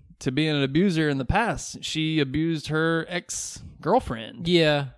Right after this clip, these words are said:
Speaker 2: there was that. And, of course, her story's changed a lot. There are all these depositions and stuff. So
Speaker 1: Oh, one more fun part.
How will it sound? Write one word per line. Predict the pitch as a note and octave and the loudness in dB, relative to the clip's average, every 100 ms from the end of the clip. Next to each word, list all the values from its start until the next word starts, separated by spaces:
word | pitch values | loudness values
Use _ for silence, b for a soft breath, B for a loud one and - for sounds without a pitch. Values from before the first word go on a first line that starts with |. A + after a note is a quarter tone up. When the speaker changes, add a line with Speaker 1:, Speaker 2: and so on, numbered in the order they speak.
| _ - | _ -2
Speaker 2:
there | D3+ | 2
was | C#3+ B2+ | 2 0
that. | C#3+ C#3+ D3 | 0 0 -2
And, | D#3 | -6
of | D3+ | -2
course, | G3+ E3 | -2 0
her | A#3+ | -2
story's | - F#3 E3 D3+ B2+ | -4 -2 0 0 -4
changed | - B2 C3+ C#3 | -6 -6 -4 -4
a | C#3 | -4
lot. | C#3+ D3 D3+ - | -2 -2 -6 -8
There | C#3 C#3+ | -4 -2
are | |
all | D3 | 0
these | C#3+ C3+ | 0 0
depositions | C#3+ C3 B2+ C3+ C3+ D3 C#3+ | -2 -2 0 0 0 -6 -12
and | C3+ | -6
stuff. | D#3 D3 C#3 | -2 -2 0
So | D3+ | 2
Speaker 1:
Oh, | D3+ C#3 | 4 4
one | A2 D3 D#3+ | 0 -2 0
more | D#3 D3 | 0 0
fun | D#3+ D#3 | -2 0
part. | E3+ E3+ D#3+ | 4 4 2